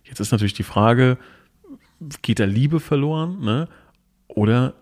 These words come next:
und deshalb glaube ich, dass hier natürlich auch viele Unternehmer zuhören, wo es um das Thema Effizienz, Effektivität geht. Da gibt's keine zwei Meinungen aus meiner Sicht, wofür man sich entscheidet. Ja? Und, ähm, das ist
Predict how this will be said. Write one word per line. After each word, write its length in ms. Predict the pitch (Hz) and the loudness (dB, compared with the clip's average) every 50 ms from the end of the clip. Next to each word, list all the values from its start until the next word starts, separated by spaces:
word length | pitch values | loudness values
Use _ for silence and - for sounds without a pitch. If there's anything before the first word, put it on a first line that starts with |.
| _ _ _ _ _ _ _ _ | _ _ _ _ _ _ _ _
und 380 | - - - - 110 101 - - | -16 -14 -8 -8 -8 -8 -4 -4
deshalb 260 | 101 98 104 92 - | 0 0 0 0 0
glaube 240 | - 92 95 107 127 | 2 2 4 4 4
ich, 80 | - | 2
dass 180 | - 104 - - | 0 -4 -6 -4
hier 180 | - 117 107 | -2 0 0
natürlich 300 | 98 104 95 - 104 98 | 2 0 0 -2 -4 -6
auch 80 | - 101 | -6 -8
viele 260 | - - 113 110 110 | -6 -4 -2 -2 -2
Unternehmer 600 | - - 104 - 98 95 95 98 107 113 131 143 139 | -2 -2 -2 0 0 2 4 4 4 4 2 0 -2
zuhören, 380 | - - 139 135 143 147 151 | -4 -4 -2 -2 -2 -2 -2
wo 80 | 127 98 | -2 -2
es 80 | 92 | -2
um 60 | 98 95 | -2 -4
das 100 | 107 - | -2 -2
Thema 220 | - 98 98 - | -2 -2 -2 -2
Effizienz, 460 | - - - - - - 104 120 143 | -4 -8 -8 -8 -2 -2 -2 -2 -2
Effektivität 600 | - 107 110 101 - - 92 95 - - 95 - | -4 -4 -4 -4 -4 -2 -4 -4 -2 -4 -6 -6
geht. 220 | - - 143 143 - - - - - - - - - - - - - _ _ _ _ _ _ | -2 -4 -4 -4 -4 -10 -20 -18 -18 -20 -20 -20 -20 -20 -20 -20 -20 _ _ _ _ _ _
Da 400 | - - - - - 110 107 - - - - - - - 147 151 151 143 | -2 -2 0 0 -2 -2 -4 -4 -6 -12 -18 -20 -18 -14 -10 -10 -10 -6
gibt's 260 | - - - - - | -6 -4 -4 -4 -4
keine 260 | - - 107 113 117 | -2 0 0 0 0
zwei 200 | - - 135 131 | 0 0 2 2
Meinungen 380 | 131 139 160 185 190 151 107 92 | 2 2 2 2 0 0 0 0
aus 160 | 90 98 - | -2 -2 -2
meiner 200 | 98 98 98 92 | -2 -2 -2 -2
Sicht, 240 | 101 101 - - - | -2 -4 -6 -4 -6
wofür 240 | 104 - - 117 | -8 -4 -2 0
man 140 | 107 110 110 | 0 0 0
sich 160 | 110 110 - | 0 -2 -2
entscheidet. 500 | - 107 - - 151 165 151 - - - - | -2 -4 -4 -4 -4 -4 -6 -8 -10 -10 -8
Ja? 180 | - - 117 120 | -6 -4 -4 -4
Und, 300 | - - 101 101 - - - - - - - - - - _ | -4 -4 -4 -4 -6 -10 -16 -18 -16 -16 -16 -18 -20 -10 _
ähm, 260 | - 98 98 98 98 | 2 2 4 4 4
das 160 | 95 98 104 | 4 2 2
ist 260 | 117 113 107 - - | 2 0 -2 -2 -8